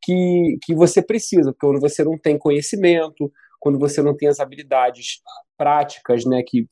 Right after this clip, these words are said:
que, que a gente já descreveu, quando você não tem o,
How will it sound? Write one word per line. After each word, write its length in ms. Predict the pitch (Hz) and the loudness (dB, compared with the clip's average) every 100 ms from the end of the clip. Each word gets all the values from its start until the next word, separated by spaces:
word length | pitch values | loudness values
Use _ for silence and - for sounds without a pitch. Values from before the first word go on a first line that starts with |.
| _ | _
que, 180 | 120 - | -8 -8
que 120 | - | 0
a 20 | 117 | 0
gente 180 | 120 | 0
já 100 | - | -4
descreveu, 680 | 113 - 165 156 143 143 135 - _ _ - | -6 -4 -4 -2 0 2 2 -2 _ _ -2
quando 160 | 143 | 0
você 300 | 139 147 165 | 0 -2 0
não 180 | 156 156 | 0 0
tem 520 | 156 160 156 151 147 | 0 -2 0 -2 -6
o, 240 | 143 139 | -4 -4